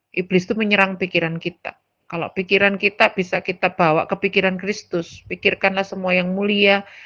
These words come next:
yang sedap didengar, yang disebut kebajikan, pikirkanlah semuanya itu, saudara. Maka kita akan menang. Iblis itu sering menjatuhkan kita tuh di medan pikiran, saudara. Kalau kita di medan pikiran sudah bisa diintimidasi, dikalahkan, wah, kalau yang lain-lain tuh masalah gampang.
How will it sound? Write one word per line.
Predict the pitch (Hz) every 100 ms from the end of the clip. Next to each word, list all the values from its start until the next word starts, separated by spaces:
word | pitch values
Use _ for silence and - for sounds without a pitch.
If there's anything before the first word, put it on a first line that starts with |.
| - -
yang | 190 185
sedap | 196 190 185
didengar, | 180 185 190 190 190
yang | 175 180
disebut | 180 180 185 185
kebajikan, | 185 175 - 180 202
pikirkanlah | 196 214 220 - 220 233
semuanya | 226 214 214 208
itu, | 226 233 190
saudara. | 170 165 151 143 151 _ _ _ _ _ _ _
Maka | - 226
kita | 262 240 -
akan | - 233
menang. | 226 208 151 139 139 180 _ _ _
Iblis | 214 214 196 185 214
itu | 285
sering | - 240 240 233 -
menjatuhkan | 226 196 175 190 202 202
kita | 214 233
tuh | 285 220
di | 175
medan | 170 165 151
pikiran, | 165 - 170 151 139
saudara. | 160 - - - _ _ _ - - _ -
Kalau | 175 165
kita | 185 190
di | 190
medan | 170 170 170 160
pikiran | 156 160 165 170
sudah | 175 165
bisa | 165 160
diintimidasi, | 165 - 160 165 170 165 185 214 208 185
dikalahkan, | 165 147 156 196 202 170 -
wah, | - - -
kalau | 185 165
yang | 156 156
lain-lain | 147 143 151 175
tuh |
masalah | 220 180 143 143
gampang. | 135 147 147 -